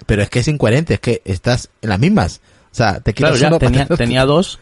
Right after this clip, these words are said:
Speaker 2: y vendí, vendí uno, y si me hace falta vender el otro, por, por, por alguna situación
Speaker 1: Sí,
Speaker 2: económica
Speaker 1: pero
Speaker 2: o
Speaker 1: me
Speaker 2: por
Speaker 1: refiero que,
Speaker 2: alguna tal.
Speaker 1: pero que no te desprendes al final del producto, porque al final adquieres uno de más tamaño. Mm,
Speaker 2: Claro, o sea, en,
Speaker 1: no es que
Speaker 2: en
Speaker 1: te lo quites, de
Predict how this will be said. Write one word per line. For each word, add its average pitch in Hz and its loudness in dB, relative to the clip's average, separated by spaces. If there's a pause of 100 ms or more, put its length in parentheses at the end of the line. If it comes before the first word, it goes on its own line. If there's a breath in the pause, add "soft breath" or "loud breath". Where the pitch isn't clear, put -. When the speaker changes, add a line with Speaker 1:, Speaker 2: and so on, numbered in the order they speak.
Speaker 2:
y 123 2
vendí, 113 -2
vendí 120 0
uno, 160 2
y 107 -10
si 107 -8
me 113 -4
hace 120 -6
falta 127 0
vender 127 0
el 135 0
otro, 175 -4 (720 loud breath)
por, 117 -4
por, - -16
por 110 -6
alguna 117 -2
situación 123 -2
Speaker 1:
Sí, 117 -4
Speaker 2:
económica 113 -4
Speaker 1:
pero 107 4
Speaker 2:
o - 0
Speaker 1:
me 117 2
Speaker 2:
por 110 2
Speaker 1:
refiero 135 0
que, 131 -2
Speaker 2:
alguna 127 -2
tal. 147 -4 (120)
Speaker 1:
pero 104 2
que 107 -2
no 123 0
te 190 2
desprendes 156 0
al 95 0
final 101 -4
del 98 -4
producto, 117 0
porque 101 -2
al 95 -4
final 110 -2
adquieres 147 0
uno 170 0
de 127 2
más 127 -2
tamaño. 120 -2 (600)
Mm, 95 -4
Speaker 2:
Claro, 120 0
o - -10
sea, 120 0
en, 113 -4
Speaker 1:
no 127 2
es 147 2
que 202 0
Speaker 2:
en 165 0
Speaker 1:
te 165 2
lo 117 2
quites, 185 -2
de - 2